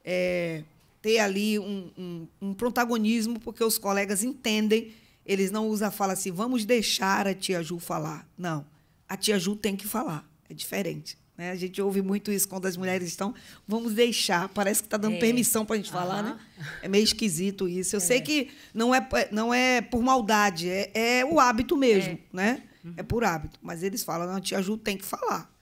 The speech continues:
Speaker 1: Ela tem que falar, ela precisa falar." <laughs> Então, quero agradecer também aos meus colegas. E abrir aqui pra mais, tem mais, ah, pode trazer, Aninha.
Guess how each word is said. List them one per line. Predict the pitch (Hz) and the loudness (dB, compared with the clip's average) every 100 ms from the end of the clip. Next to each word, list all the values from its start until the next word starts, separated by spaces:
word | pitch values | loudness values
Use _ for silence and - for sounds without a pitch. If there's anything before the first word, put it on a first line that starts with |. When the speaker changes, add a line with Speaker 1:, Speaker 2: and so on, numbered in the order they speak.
| _ _ _ _ _ | _ _ _ _ _
Speaker 1:
Ela | - - | -20 -16
tem | - 160 | -12 -12
que | |
falar, | - - 180 | -12 -10 -8
ela | 165 | -10
precisa | - 180 - 175 190 | -8 -6 -6 -8 -10
falar." | - 480 640 160 - | -10 -10 -8 -8 -8
<laughs> | - - - - - - - - - - - - | -10 -6 -4 -4 -4 -6 -6 -8 -10 -20 -20 -8
Então, | - 185 | -4 -2
quero | 196 190 | -2 -2
agradecer | 185 190 185 202 196 | 0 0 2 0 0
também | 185 175 | -2 0
aos | 175 | -2
meus | 180 175 | -2 -4
colegas. | - 156 151 156 170 208 - _ _ _ | -4 -4 -2 -4 -6 -10 -12 _ _ _
E | - | 2
abrir | 277 247 262 | 2 4 4
aqui | 247 262 | 2 0
pra | 233 226 | 0 2
mais, | 233 220 233 | 2 0 -2
tem | 233 | -2
mais, | 220 220 214 | 0 -2 -2
ah, | 208 - - - - | -6 -6 -14 -20 -12
pode | 233 247 | -8 -4
trazer, | 269 233 | -2 -2
Aninha. | 240 196 151 | -2 -4 -10